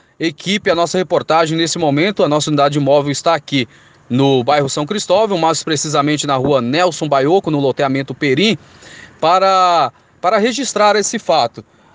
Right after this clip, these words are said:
Alguns lotes aqui, é, estão sim, é, aparentemente abandonados, o mato tomando conta,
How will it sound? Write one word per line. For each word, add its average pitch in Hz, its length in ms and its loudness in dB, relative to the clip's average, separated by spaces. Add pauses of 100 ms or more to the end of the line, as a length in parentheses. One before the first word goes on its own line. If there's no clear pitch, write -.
(140)
Alguns 151 440 0
lotes 156 480 0
aqui, 156 400 -2 (440)
é, 127 640 2
estão 170 360 -2
sim, 196 400 -4 (600)
é, 127 180 0 (640)
aparentemente 156 1040 -2 (380)
abandonados, 170 1040 0 (600)
o 151 320 4
mato 180 360 0
tomando 180 560 0
conta, 220 560 0